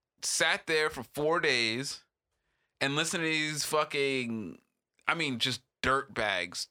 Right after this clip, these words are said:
throw smut on her name because, and, and not even, there was no smut to throw on her name, but to malign her, her, her past act, um,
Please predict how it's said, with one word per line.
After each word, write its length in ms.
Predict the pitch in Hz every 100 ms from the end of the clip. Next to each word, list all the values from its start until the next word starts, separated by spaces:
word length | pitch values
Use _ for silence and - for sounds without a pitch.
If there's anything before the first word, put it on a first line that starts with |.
| -
throw 420 | 127 139 147 139
smut 400 | 127 - 120 123
on 120 | 123
her 160 | 117 110
name 480 | 107 107 107 107 107 _ _ -
because, 540 | 123 147 117 113 107 -
and, 140 | 147 170
and 160 | 170
not 160 | 190 208
even, 420 | 170 143 127 117 -
there 240 | 131 202
was 200 | 214 220
no 120 | 175 143
smut 300 | - 143 127
to 80 |
throw 140 | 120 123
on 120 | 113
her 80 | 113
name, 260 | 110 95 - - _
but 160 | 131 139
to 160 | - 139
malign 920 | 131 131 135 147 147 120 101 101 117 _ _ _ _ -
her, 360 | 151 139 127 113
her, 520 | 135 127 123 113 110
her 180 | 127 123
past 540 | - 143 127 123 -
act, 340 | - 135 - -
um, 640 | 113 110 107 104 104 95